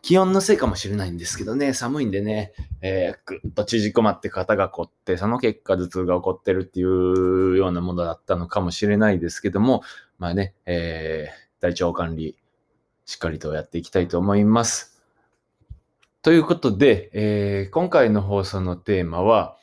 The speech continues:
えー、睡眠に関係することですが、えー、簡単に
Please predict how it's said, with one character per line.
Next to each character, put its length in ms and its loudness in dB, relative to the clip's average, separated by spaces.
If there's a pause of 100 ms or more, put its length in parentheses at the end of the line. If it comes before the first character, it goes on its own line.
(200)
え 300 -8
ー、 20 -8
睡 160 -6
眠 100 -4
に 60 -6
関 160 -2
係 80 0
す 100 -6
る 80 -6
こ 60 -10
と 100 -14
で 120 -20
す 160 -16
が、 340 2 (240)
え 400 -10
ー、 60 -20
簡 180 -2
単 160 2
に 240 0